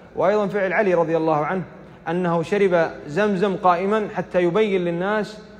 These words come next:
أن النبي صلى الله عليه وسلم كان يفعل ذلك، يعني فقيل له، يعني في شربه قائماً، فقال: "رأيت النبي صلى الله عليه وسلم يفعل كما فعلت"، يفعل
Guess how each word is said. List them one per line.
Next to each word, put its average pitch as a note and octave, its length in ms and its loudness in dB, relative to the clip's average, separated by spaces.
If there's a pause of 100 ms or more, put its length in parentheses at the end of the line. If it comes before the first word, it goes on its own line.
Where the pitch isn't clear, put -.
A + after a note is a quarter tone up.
(320)
أن F3 100 0
النبي F#3 360 2
صلى - 120 -4
الله F3+ 120 2
عليه F3+ 100 2
وسلم G3+ 180 0
كان F#3 160 0
يفعل E3 280 2
ذلك، C#3+ 260 2 (720)
يعني B2 120 -6
فقيل E3 260 4
له، G3 480 6
يعني D#3 500 -2
في D#3 100 -6
شربه D#3 380 0
قائماً، F#3 380 0
فقال: E3+ 280 0
"رأيت F3 280 2
النبي E3 400 0
صلى D#3+ 200 0
الله D#3+ 320 4
عليه D3+ 80 0
وسلم F#3+ 360 -2 (440)
يفعل G3+ 640 4 (300)
كما G#3 240 4
فعلت"، D3 480 0 (320)
يفعل D#3+ 460 0